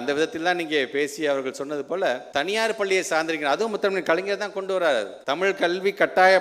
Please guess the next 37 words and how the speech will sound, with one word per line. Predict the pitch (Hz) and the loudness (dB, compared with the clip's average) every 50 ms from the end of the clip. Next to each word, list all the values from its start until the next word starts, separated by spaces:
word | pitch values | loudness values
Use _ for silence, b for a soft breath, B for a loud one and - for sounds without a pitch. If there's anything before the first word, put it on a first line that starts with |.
| 185 180 | 4 2
பாடமாக | 170 170 175 175 175 180 170 | 0 0 0 -2 -2 -4 -4
இருக்க | 170 170 170 - 190 190 | -6 -6 -4 -4 -4 -4
வேண்டும் | 185 180 175 175 147 127 - - | -4 -4 -2 -4 -4 -4 -8 -8
என்கிற | - 147 151 147 143 | -6 -2 2 2 2
வகையிலே | 143 151 156 175 175 165 143 - 143 | 4 2 2 2 2 2 2 2 0
தனியார் | 139 151 180 196 196 196 185 190 | 0 2 4 4 4 4 4 2
பள்ளியில் | 170 165 165 147 135 131 | -2 -2 -2 -2 -2 -4
ஒண்ணாம் | 143 156 175 180 180 175 170 | -2 0 2 2 2 2 0
வகுப்பிலிருந்து | 160 156 135 156 170 185 208 214 - 147 | -2 -4 -4 -6 -4 -2 -2 -2 0 -2
பத்தாம் | 139 - 196 180 185 185 180 | 0 2 2 2 4 2 0
வகுப்பு | 175 165 165 170 | -2 -2 -4 -4
வரைக்கும் | 165 180 190 196 175 | -4 -2 -2 -2 0
அது | 156 135 - B B B | -2 -2 -4 B B B
இருக்க | 127 147 170 196 190 - 220 208 | 0 0 0 0 2 2 0 2
வேண்டும் | 196 202 196 202 202 196 185 | 2 0 -2 -2 -2 -2 -2
என்று | 175 156 147 | -2 -4 -4
சொல்லி | - 185 202 208 | -4 -4 -4 -4
இன்றைக்கு | 196 180 147 143 131 143 | -4 0 2 2 2 4
அதையும் | 175 196 220 220 202 190 | 4 2 0 0 0 0
நாங்கள் | 175 160 147 - - | 0 0 -2 -4 -2
சாத்தியப்படுத்தியிருக்கின்றோம். | 151 156 156 - 175 160 139 139 135 139 - 139 131 139 139 139 135 123 110 - B | -2 -2 -2 -2 -4 -4 -4 -4 -6 -6 -6 -8 -6 -4 -2 -2 -4 -4 -6 -12 B
அது | B - 131 151 160 160 | B -2 -2 0 0 -2
மட்டுமல்ல, | 160 156 214 190 185 165 160 151 147 131 117 - - - - | -2 -2 -2 0 0 0 2 2 2 2 2 0 -6 -14 -10
சி | - 175 185 190 | -6 -4 -4 -2
பி | 175 190 185 180 | 0 0 0 0
எஸ் | 151 - 175 | 0 -2 -4
இ | 156 135 - | -6 -4 -2
சார்ந்திருக்கின்ற | 151 147 151 156 151 156 143 147 151 147 151 156 160 147 127 139 156 | 0 0 0 -2 -4 -8 -8 -8 -8 -4 -2 0 0 0 0 0 -2
ஆசிரியர் | 156 156 - 180 156 - | -4 -4 -4 -6 -6 -4
பெருமக்கள் | - 139 139 135 135 143 123 127 | -4 -6 -6 -6 -6 -4 -2 0
ஏறத்தாழ | 139 135 131 139 156 170 175 160 | 0 0 -2 -2 -2 -2 -2 -2
ஒரு | - - | -4 -6
பத்தாயிரம் | 117 - 160 151 156 151 143 127 123 | -6 -4 -2 -2 -2 -2 -2 -4 -6
பள்ளிக்கூடங்கள் | 139 156 170 160 170 160 156 147 147 | -6 -6 -6 -6 -6 -6 -6 -6 -8
இருக்குது | 143 135 143 131 127 | -8 -8 -8 -10 -10
என்று | 123 127 - 135 | -12 -12 -14 -14
சொன்னால், | 135 147 147 143 131 | -12 -8 -8 -10 -10